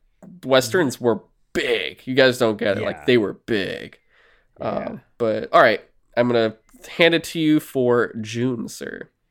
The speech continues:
Speaker 2: So we're doing Back to Bond, and it's actually a triple film month. So we're doing The Spy Who Loved Me, <laughs> and you could just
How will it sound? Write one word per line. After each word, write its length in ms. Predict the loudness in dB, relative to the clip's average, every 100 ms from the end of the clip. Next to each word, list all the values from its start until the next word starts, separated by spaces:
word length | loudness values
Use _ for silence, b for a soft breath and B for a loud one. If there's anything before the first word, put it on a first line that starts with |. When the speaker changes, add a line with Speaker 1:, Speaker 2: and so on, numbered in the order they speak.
| _ _ _ _ _
Speaker 2:
So 240 | _ -12 -8
we're 100 | -8
doing 480 | -6 -6 -8 -10 -12
Back 260 | -10 -8
to 120 | -10
Bond, 520 | -6 -6 -6 -10 -14 _ _ _ _ _ -10
and 600 | -8 -6 -6 -6 -6 -8
it's 160 | -8
actually 320 | -8 -8 -8 -8
a 40 |
triple 760 | -6 -8 -4 -2 -2 -4 -8 _ -20
film 340 | _ -12 -12
month. 400 | -12 -14 -16 -20 -20 _ _ _
So 180 | -10 -8
we're 80 |
doing 260 | -8 -10 -10
The 60 | -14
Spy 360 | -14 -12 -10
Who 160 | -10 -10
Loved 400 | -8 -8 -8 -16
Me, 340 | -16 -16 -20 _
<laughs> 120 | -12 -8
and 1000 | -6 -6 -10 -20 -20 -20 _ _ -8 -8
you 80 | -6
could 120 | -8
just 200 | -10